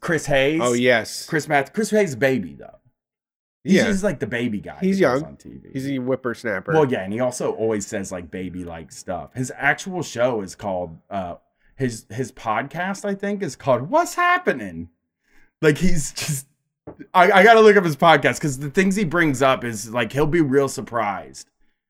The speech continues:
Speaker 1: at everything that happens. Like, "I can't believe this happened," you know? And, uh, his podcast is even, he's like a cherubic, he, like, carries himself like a young angel man
Speaker 2: Okay.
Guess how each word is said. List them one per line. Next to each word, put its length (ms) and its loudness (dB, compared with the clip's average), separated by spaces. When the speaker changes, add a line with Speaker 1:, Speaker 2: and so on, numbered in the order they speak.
Speaker 1:
at 140 0
everything 840 -2
that 160 -8
happens. 500 -16
Like, 140 -14
"I 60 -14
can't 180 -10
believe 200 -4
this 180 -8
happened," 500 -10
you 180 -6
know? 380 -6
And, 240 0
uh, 200 0
his 220 -4
podcast 680 -2
is 160 -6
even, 220 -6
he's 220 -2
like 160 -2
a 80 -4
cherubic, 960 -2
he, 140 0
like, 260 0
carries 520 0
himself 600 -2
like 200 -2
a 100 -2
young 320 -2
angel 520 -2
man 400 -12
Speaker 2:
Okay. 380 -2